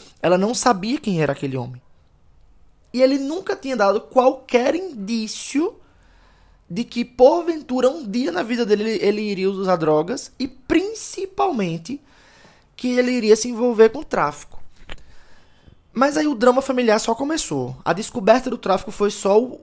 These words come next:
o estopim do grande problema. Francisco, ele se tornou um rapaz extremamente violento.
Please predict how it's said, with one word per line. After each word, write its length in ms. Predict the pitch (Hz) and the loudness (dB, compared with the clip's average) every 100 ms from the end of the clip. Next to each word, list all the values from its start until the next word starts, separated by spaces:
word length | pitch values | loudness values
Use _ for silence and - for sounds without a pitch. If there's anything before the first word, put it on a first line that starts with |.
| _ _ _ _ _ _ | _ _ _ _ _ _
o 120 | 214 233 | 0 0
estopim 720 | 262 - - 208 208 233 277 | 0 -4 2 2 2 -8 -6
do 140 | 247 | 0
grande 240 | 208 208 202 | 2 2 -2
problema. 680 | 165 147 143 135 127 131 - _ _ - - - _ _ | -2 -2 -2 -6 -8 -12 -20 _ _ -20 -20 -20 _ _
Francisco, 760 | - 233 - 233 302 311 - | -6 -4 -4 0 0 0 0
ele 140 | 214 226 | 0 0
se 100 | 240 | -2
tornou 400 | 233 220 208 214 | -2 -2 -2 -4
um 140 | 220 | -4
rapaz 400 | 226 220 196 196 | -6 -4 -2 -2
extremamente 580 | 214 - 214 214 214 196 | -4 -8 -6 -4 -6 -4
violento. 760 | 214 233 226 208 202 - - | 0 2 2 0 -4 -10 -20